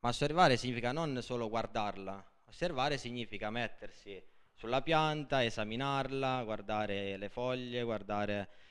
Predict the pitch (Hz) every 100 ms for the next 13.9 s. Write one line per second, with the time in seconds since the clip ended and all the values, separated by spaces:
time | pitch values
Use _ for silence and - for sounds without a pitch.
0 | - 98 98 98 95 131 127 123 120 107
1 | 101 101 101 101 127 120 117 113 113 -
2 | - - 156 135 123 104 104 104 - -
3 | - - 127 123 135 117 107 107 113 104
4 | - 104 95 101 98 107 120 92 98 127
5 | 104 - - - 107 98 92 104 117 110
6 | 110 104 104 101 101 - 90 87 85 98
7 | - - - 135 - 113 113 107 107 101
8 | 110 104 101 101 101 98 92 87 98 110
9 | 101 101 117 123 123 139 110 123 113 -
10 | 95 98 - - - 113 117 120 127 113
11 | 104 104 113 117 107 101 123 131 131 117
12 | 117 147 127 117 117 147 92 95 107 117
13 | 127 135 139 131 117 95 90 92